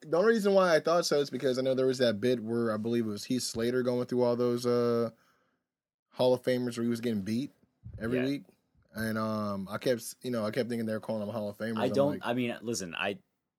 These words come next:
Speaker 2: I could very well be wrong, but I don't think that he's in the Hall of Fame.
Speaker 1: Oh, I don't, I don't want, I don't want you to be wrong. I really don't. I'm, I'm just gonna, just gonna do this little thing we call Google research.
Speaker 2: You got,
Speaker 1: Um,
Speaker 2: yeah, I mean, you got knowledge at your fingertips, my friend.
Speaker 1: You know, the things you guys don't know,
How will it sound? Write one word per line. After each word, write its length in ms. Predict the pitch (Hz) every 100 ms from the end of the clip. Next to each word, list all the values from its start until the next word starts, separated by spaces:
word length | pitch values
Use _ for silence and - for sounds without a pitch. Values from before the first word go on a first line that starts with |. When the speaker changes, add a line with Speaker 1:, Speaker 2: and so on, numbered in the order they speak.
| _
Speaker 2:
I 100 | 101
could 220 | 110 123 107
very 220 | 110 110
well 140 | 104
be 100 | 101
wrong, 260 | 90 98 98
but 80 | 85
I 80 | 85
don't 240 | 92 92
think 140 | 95
that 80 | 87
he's 100 | 82
in 60 | 76
the 60 |
Hall 100 | 73
of 60 | 73
Fame. 100 | 180
Speaker 1:
Oh, 60 | 147
I 100 | 139
don't, 120 | 147
I 60 | 151
don't 100 | 160
want, 160 | 147
I 40 | 143
don't 100 | 143
want 200 | 123 -
you 60 |
to 40 | 92
be 60 |
wrong. 120 | 92 87 - _ _ _ _
I 40 | 107
really 180 | 107
don't. 220 | 98 95 95
I'm, 140 | 113
I'm 100 | 110
just 160 | 127 -
gonna, 300 | 117 107 104 _ _ _ _ _ _
just 120 | -
gonna 120 | 208
do 80 | 185
this 140 | 170 160
little 180 | 160
thing 240 | 151 156 151
we 100 | 139
call 240 | 143 135
Google 300 | 123 131 127
research. 580 | 120 117 117 117 - - _ _ _
Speaker 2:
You 60 | 113
got, 100 | 113
Speaker 1:
Um, 240 | 110 107 107
Speaker 2:
yeah, 120 | 110
I 40 | 90
mean, 200 | 82 85
you 40 |
got 160 | 87 82 _ _ _
knowledge 280 | 92 90 92
at 40 | 92
your 80 |
fingertips, 420 | 85 101 92 80 -
my 60 |
friend. 240 | 76 78 76 _ _ - - - -
Speaker 1:
You 100 | 139
know, 320 | 151 147 135 - _ _ _ _ -
the 80 | 147
things 280 | 151 226 202
you 60 |
guys 260 | 175 165 151
don't 260 | 120 139 131
know, 400 | 123 120 127